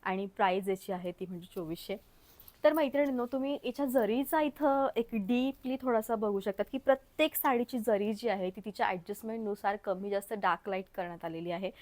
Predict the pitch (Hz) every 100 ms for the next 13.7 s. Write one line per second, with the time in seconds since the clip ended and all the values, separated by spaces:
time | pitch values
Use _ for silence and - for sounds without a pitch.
0 | - - - 233 247 254 285 262 277 285
1 | 214 185 175 160 175 180 220 - 214 180
2 | 196 226 - 214 190 202 214 - 214 190
3 | 185 190 202 226 - - 277 269 _ 233
4 | - - 247 254 320 - - 226 214 208
5 | 196 - 226 214 190 196 233 190 180 196
6 | 175 180 - - - 214 233 226 220 220
7 | 233 226 - - 233 233 208 202 240 -
8 | 254 254 190 180 - 190 - 196 208 185
9 | 190 220 214 233 - - 185 202 190 _
10 | _ 302 - 285 233 226 254 202 190 190
11 | 196 185 165 175 170 170 180 180 - -
12 | - - 208 - 196 196 - 185 196 -
13 | 220 185 208 165 165 165